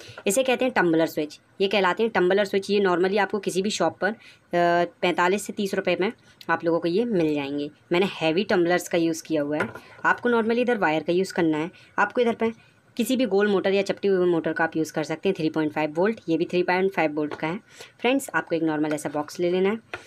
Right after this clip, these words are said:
बॉक्स के बाद आपको ऐसा कार्डबोर्ड ले लेना है और इसको इस शेप में काट लेना है। तो चलिए दोस्तों, हम इसको इस शेप में काट लेते हैं। हाँ, तो दोस्तों,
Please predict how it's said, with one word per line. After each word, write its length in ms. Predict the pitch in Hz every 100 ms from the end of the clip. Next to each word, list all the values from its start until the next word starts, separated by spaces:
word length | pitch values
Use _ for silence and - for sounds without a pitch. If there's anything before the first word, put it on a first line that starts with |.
| -
बॉक्स 180 | 226 -
के 80 | 202
बाद 160 | 165
आपको 200 | 156 -
ऐसा 180 | 156 160
कार्डबोर्ड 440 | 160 151 147 165 160
ले 100 | 160
लेना 200 | 175 196
है 60 |
और 120 | 208
इसको 260 | 175 - - -
इस 60 | 233
शेप 260 | - 170 175
में 160 | 247 - - -
काट 220 | 165 156
लेना 320 | 151 208 294 - _
है। 140 | 170 143
तो 100 | 165
चलिए 220 | 196 214
दोस्तों, 260 | 220 214 190
हम 160 | 196 -
इसको 280 | 190 - 220
इस 80 | 196
शेप 260 | - 170 180
में 100 | 196
काट 240 | 156 151
लेते 260 | 147 208 254
हैं। 280 | 170 139 - _ _ _ _ -
हाँ, 160 | - 190
तो 120 | 156
दोस्तों, 320 | 190 226 262